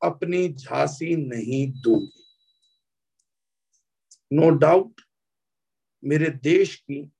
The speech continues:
एक बहुत महान नेता हैं,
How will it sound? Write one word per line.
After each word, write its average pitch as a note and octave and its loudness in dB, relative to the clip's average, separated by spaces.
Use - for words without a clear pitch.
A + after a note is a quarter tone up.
एक C3+ -12
बहुत D#3 2
महान A#2 -2
नेता C3 -4
हैं, B2+ -12